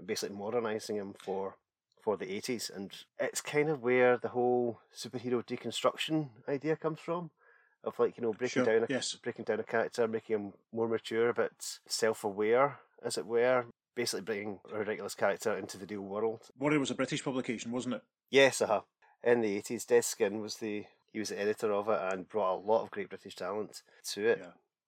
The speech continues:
Speaker 1: So yeah, as well as Gary Leach, we also had people like, uh, Alan Davis do some great work on it as well. And then eventually Warrior stopped, and as I said, Eclipse Comics started publishing it.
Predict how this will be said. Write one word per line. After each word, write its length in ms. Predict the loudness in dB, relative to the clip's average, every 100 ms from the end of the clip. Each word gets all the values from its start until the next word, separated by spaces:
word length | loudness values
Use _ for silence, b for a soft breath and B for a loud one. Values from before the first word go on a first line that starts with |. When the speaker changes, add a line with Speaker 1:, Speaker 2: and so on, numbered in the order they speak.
| _ _ _ b -8
Speaker 1:
So 140 | 0
yeah, 200 | 6 6 6
as 140 | 6
well 200 | 8 8
as 120 | 6
Gary 240 | 4 4 2
Leach, 320 | -2 -6 -2
we 60 |
also 200 | -2 -2
had 180 | -2 -4
people 280 | -4 -4 -2
like, 300 | -2 -2 -4
uh, 40 | 0
Alan 280 | 4 4 0
Davis 520 | -4 -6 -6 -6 -6
do 100 | -4
some 160 | -4 -4
great 200 | -2 -2
work 260 | -2 -2 -2
on 120 | -2
it 80 | -4
as 140 | -6
well. 280 | -4 -4 -6 b _
And 240 | -10 -8 -10 -20 _ _
then 560 | 4 6 4 2 -4 -8 _
eventually 720 | 0 0 2 0 0 0 -2 -6
Warrior 400 | -4 -2 -2 -2
stopped, 600 | -2 0 0 -2 -6 -10 -12 _
and 140 | -8 -6
as 100 | -6
I 40 |
said, 280 | -6 -4 -4 -8 -18 b b -12
Eclipse 640 | -4 2 2 2 0 0
Comics 480 | 4 4 6 2 -4
started 380 | -2 -2 -2 -2
publishing 340 | -2 0 2
it. 140 | 2